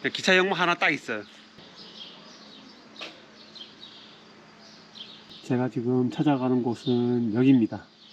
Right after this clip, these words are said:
예전에 그리스를 왔을 때, 아, 그때는 그리스 아테네 위쪽은 제가 다녀보질 않아가지고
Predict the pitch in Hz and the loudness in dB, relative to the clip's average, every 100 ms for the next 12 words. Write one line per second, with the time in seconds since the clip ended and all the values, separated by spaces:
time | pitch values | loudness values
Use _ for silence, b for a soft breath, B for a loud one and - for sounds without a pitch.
0 | - - - - - - - 131 135 160 | -20 -20 -20 -20 -20 -20 -10 -6 -2 0
1 | 156 160 156 156 156 131 151 - 156 156 | 0 2 2 0 -2 -2 -4 -2 0 0
2 | 117 - 123 160 127 - - - - - | 0 -4 -6 -4 -6 -8 -20 -20 -20 -20
3 | - - - - - 110 107 - 151 151 | -20 -20 -20 -20 -10 -8 -8 -4 -2 0
4 | 156 104 - - - - 135 151 151 - | -2 -6 -14 -20 -20 -12 -4 -2 -2 -4
5 | 156 147 147 143 143 143 139 139 139 127 | -2 0 0 0 0 0 0 0 -2 -2
6 | 175 175 127 127 175 143 147 139 127 117 | -2 -2 -2 -2 -4 0 0 -2 -2 -2
7 | 117 143 139 135 113 107 110 104 107 131 | -2 -2 0 -2 -2 -4 -6 -8 -10 -10